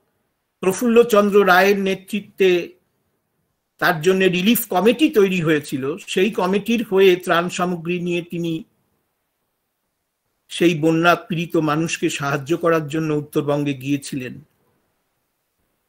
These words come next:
যে কথাটা না বললেই নয়, সেটা হচ্ছে মানুষকে ভালোবাসা, মানুষের প্রতি দরদ বোধ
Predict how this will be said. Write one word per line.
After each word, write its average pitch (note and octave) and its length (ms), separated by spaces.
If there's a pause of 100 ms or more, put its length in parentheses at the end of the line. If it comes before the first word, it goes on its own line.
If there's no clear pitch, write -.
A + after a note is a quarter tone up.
(100)
যে F3 180
কথাটা G3 640 (920)
না D#3+ 180
বললেই A3 480
নয়, B2+ 340 (880)
সেটা F3+ 300
হচ্ছে F3+ 460 (140)
মানুষকে E3 720
ভালোবাসা, E3 960 (840)
মানুষের F3 540 (100)
প্রতি G#3+ 260
দরদ D#3 460
বোধ D3+ 520